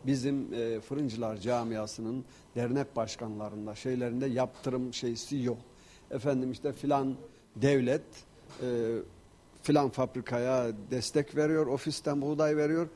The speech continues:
orası un yapacak, gidin oradan alın falan filan gibi şeyler.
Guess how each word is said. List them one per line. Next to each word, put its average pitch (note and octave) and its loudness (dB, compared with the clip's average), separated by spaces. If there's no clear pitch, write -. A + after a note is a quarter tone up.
orası D3 4
un D3 2
yapacak, C#3+ 2
gidin C#3 0
oradan C3+ 2
alın B2 0
falan A#2+ -2
filan A2+ -4
gibi A2 -4
şeyler. G#2 -4